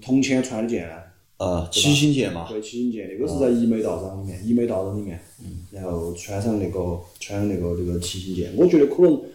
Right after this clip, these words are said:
Speaker 1: 那个铜钱啊，就是我参考刚刚那个魔斗那个，我估计那个铜钱也有那个天元地方的那个地方。
Speaker 3: 天元地方。
Speaker 1: 对。
Speaker 2: 它也有一个说法，就是，呃，之前就是有朋友送过我护身符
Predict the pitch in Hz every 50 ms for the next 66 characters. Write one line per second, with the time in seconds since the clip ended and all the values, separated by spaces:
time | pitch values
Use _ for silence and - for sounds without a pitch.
0 | - - - _ _ - 120 117 131 131 - 135 135 143 147 147 139 - 147 135
1 | 120 101 90 90 90 120 110 104 113 110 107 117 151 156 - - 104 120 123 -
2 | - 151 147 147 139 - - 117 120 127 143 156 147 110 - 101 98 95 95 95
3 | 104 110 113 110 110 113 120 - 120 120 123 113 92 - 85 80 85 98 127 139
4 | 135 - 208 - - 123 95 92 92 101 104 107 110 113 117 110 120 117 110 117
5 | 135 143 151 151 131 104 101 92 - 104 107 127 143 135 110 101 - - 87 92
6 | 113 131 120 123 107 98 90 87 90 87 85 90 - - - - - 87 - -
7 | - 190 214 208 214 - - 185 196 247 277 302 311 302 302 285 247 240 190 -
8 | - 131 131 135 127 127 107 - 110 143 147 - 170 156 147 - - - - _
9 | _ _ _ - 139 131 127 127 127 123 127 185 208 - - 190 165 131 110 107
10 | 113 110 107 110 107 107 101 98 95 92 95 95 117 143 160 160 160 160 160 160
11 | - 139 127 123 120 - 104 107 107 113 143 160 - - - - - - 85 107
12 | 120 - 101 80